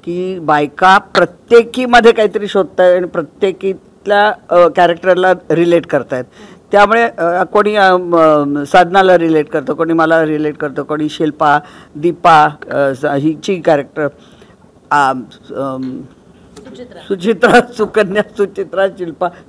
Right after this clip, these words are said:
सगळ्या सहजच आहेत रे. नाही, दी आणि मी वेगळं. हां? <laughs> रो, रो.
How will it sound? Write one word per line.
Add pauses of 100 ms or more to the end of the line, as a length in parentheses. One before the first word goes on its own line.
सगळ्या
सहजच
आहेत
रे. (1080)
नाही,
दी
आणि
मी (200)
वेगळं. (760)
हां? (1160)
<laughs>
रो,
रो.